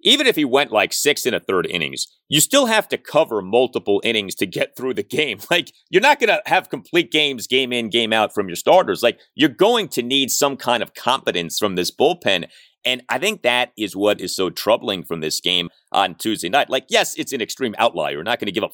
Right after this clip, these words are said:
fourteen runs from your bullpen game in, game out, but you do need the bullpen to be there for you and to be something on which you can lean and,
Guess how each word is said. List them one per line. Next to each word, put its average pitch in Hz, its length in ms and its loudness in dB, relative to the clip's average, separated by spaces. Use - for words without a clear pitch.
fourteen 110 400 0
runs 92 320 2
from 85 140 -2
your 78 160 0
bullpen 85 480 2
game 98 220 2
in, 90 100 -2
game 85 220 0
out, 120 240 0
but 95 240 2
you 131 120 0
do 220 300 2
need 165 320 2
the 117 80 2
bullpen 123 500 0
to 101 100 -6
be 120 220 -2
there 80 280 2
for - 160 -8
you 64 280 -10
and 90 120 -4
to 95 100 0
be 147 140 2
something 135 440 0
on 104 220 0
which 127 240 4
you 127 80 0
can 85 260 -2
lean 131 460 2
and, 90 220 -2